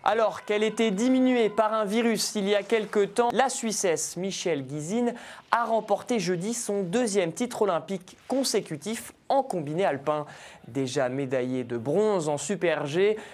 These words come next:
la Suissesse de vingt-huit ans porte désormais le butin familial à quatre médailles olympiques, dont trois en or, puisque sa sœur aînée Dominique s'était imposée en descente lors des J O deux mille quatorze de Sotchi.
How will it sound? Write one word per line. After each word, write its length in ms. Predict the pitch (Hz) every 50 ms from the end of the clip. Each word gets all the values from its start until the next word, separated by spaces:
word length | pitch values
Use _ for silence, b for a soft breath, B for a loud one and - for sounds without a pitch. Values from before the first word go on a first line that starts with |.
| B B
la 160 | 160 190 214
Suissesse 460 | 208 208 - 214 185 - 196 180 156
de 100 | 143 160
vingt-huit 480 | 151 139 151 147 143 - - 151 143 -
ans 160 | 214 214 220
porte 380 | 208 214 208 196 196 - - 196
désormais 800 | 185 170 160 214 240 208 175 190 190 170 180 185 202 214 220 - -
le 240 | 156 160 208 269 277
butin 360 | 202 196 202 202 202 185 170
familial 680 | 165 - 226 226 196 170 147 139 151 170 185 208 190 B B B B B B B
à 120 | - - 170
quatre 400 | - - 262 240 - - - 175
médailles 380 | 156 156 151 139 147 143 139 - -
olympiques, 640 | 247 220 190 165 143 - - 190 202 - - - - -
dont 200 | 123 143 139 123
trois 260 | - - - 240 220
en 140 | 165 135 123
or, 280 | 123 131 175 180 175 175 B B B B B -
puisque 300 | 240 269 262 - - 226
sa 160 | - 208 180
sœur 320 | 175 - 160 139 127 - - -
aînée 320 | 170 185 190 220 247 254
Dominique 680 | 190 165 220 247 - 190 180 180 196 226 233 233 - - -
s'était 460 | - - - 220 220 220 180 160 - -
imposée 560 | 214 226 220 220 196 175 143 127 135 139 - -
en 140 | 226 214
descente 500 | 165 156 143 139 - - 180 190 185 - 220 214 214 B B B B B
lors 320 | - 165 196 233 247 226 202
des 160 | 175 196 190
J 240 | 160 147 160 165 156
O 80 | 147
deux 200 | 135 131 175 208
mille 180 | 220 220 208 208
quatorze 460 | - 151 135 - 156 156 170 160 139
de 120 | 131 156 160
Sotchi. 560 | 156 - 135 123 - - - 165 190 214